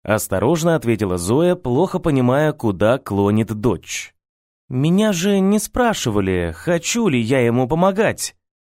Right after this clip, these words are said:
воскликнула Вера. «Так вот, больше не желаю.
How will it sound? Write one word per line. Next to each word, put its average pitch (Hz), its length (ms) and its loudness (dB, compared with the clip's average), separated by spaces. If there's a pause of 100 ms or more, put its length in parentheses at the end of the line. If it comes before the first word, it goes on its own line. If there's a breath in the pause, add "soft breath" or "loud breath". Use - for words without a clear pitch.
(120)
воскликнула 117 920 0
Вера. 101 420 -4 (540)
«Так 190 180 0
вот, 131 460 -2 (360)
больше 147 560 0
не 139 180 2
желаю. 120 560 0